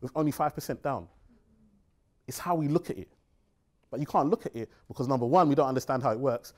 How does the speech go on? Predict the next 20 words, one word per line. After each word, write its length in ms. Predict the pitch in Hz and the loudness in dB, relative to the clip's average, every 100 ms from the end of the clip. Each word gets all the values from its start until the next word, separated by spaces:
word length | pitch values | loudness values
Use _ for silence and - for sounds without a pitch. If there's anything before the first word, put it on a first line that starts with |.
| _ _ | _ _
And 100 | 139 | -2
number 180 | 139 127 | 0 0
two, 300 | - 220 269 - _ _ | 0 2 0 -4 _ _
we 80 | 110 | -4
don't 100 | 113 | -2
wanna 120 | 104 | 0
pay 160 | - | -2
for 160 | 113 107 | -4 -4
advice. 500 | 92 117 - - - _ _ _ - | -4 -4 -4 -12 -20 _ _ _ -10
This 120 | 208 | -4
is 80 | 208 | 2
what 160 | 208 | 4
a 40 | 156 | 8
lot 160 | 196 | 6
of 60 | 170 | 6
the 60 | 170 | 4
time 240 | 208 170 | 2 2
why 120 | 156 | 4
we 80 | 143 | 2
fail. 320 | 131 151 104 | 0 -4 -4